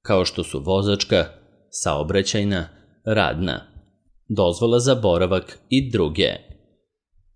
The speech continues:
Uz to, prevode i sva dokumenta koja su na bilo koji način vezana za oblast obrazovanja ili nauke, svedočanstva završenih razreda, osnovnih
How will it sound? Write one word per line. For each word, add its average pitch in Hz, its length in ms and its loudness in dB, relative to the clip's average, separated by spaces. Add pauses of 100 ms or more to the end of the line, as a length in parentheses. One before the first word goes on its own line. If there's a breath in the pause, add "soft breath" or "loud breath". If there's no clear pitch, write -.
(220)
Uz 127 300 -2
to, - 400 -2 (400)
prevode 123 560 2
i 113 240 0
sva 127 240 0
dokumenta 98 640 0
koja 113 280 2
su 110 320 0
na 98 300 0
bilo 101 580 0
koji 95 260 0
način 101 480 0 (680)
vezana 123 480 2
za 117 160 0
oblast 92 360 -2
obrazovanja 107 800 0 (260)
ili 135 240 2
nauke, 82 540 -2 (1400)
svedočanstva 98 760 0
završenih 95 720 0
razreda, 104 680 -2 (380)
osnovnih 110 600 0